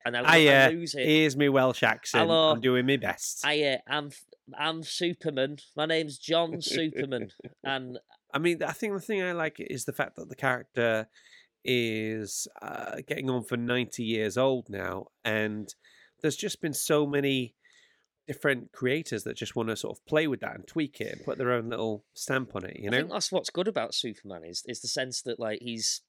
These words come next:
Speaker 1: he's a great canvas to build off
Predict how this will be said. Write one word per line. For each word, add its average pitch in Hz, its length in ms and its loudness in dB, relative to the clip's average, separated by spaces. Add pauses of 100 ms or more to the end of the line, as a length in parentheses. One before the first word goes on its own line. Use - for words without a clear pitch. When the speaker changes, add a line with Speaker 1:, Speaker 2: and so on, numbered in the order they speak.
Speaker 1:
he's 151 140 -6
a 135 80 -6
great 156 400 -4 (160)
canvas 135 680 -8
to 107 100 -10
build 113 340 -8
off - 440 -14